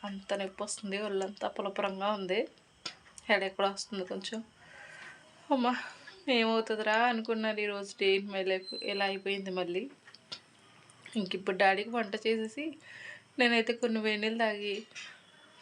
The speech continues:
హే, అది దాన్ని ఏమంటారో, ఆవిరి పట్టేసుకుని అయితే పడుకుంటాను. మామూలుగా రావట్లేదు గొంతు నొప్పి,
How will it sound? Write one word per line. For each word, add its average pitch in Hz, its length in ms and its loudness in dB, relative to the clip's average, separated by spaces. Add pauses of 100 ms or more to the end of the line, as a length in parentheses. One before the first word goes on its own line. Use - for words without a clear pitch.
హే, 247 100 10 (100)
అది 196 140 0 (1000)
దాన్ని 208 280 0
ఏమంటారో, 208 440 -2 (920)
ఆవిరి 214 260 4
పట్టేసుకుని 214 460 -4
అయితే 196 200 -4
పడుకుంటాను. 196 560 -6 (440)
మామూలుగా 196 560 0 (120)
రావట్లేదు 190 560 0
గొంతు 190 260 -6
నొప్పి, 202 240 -6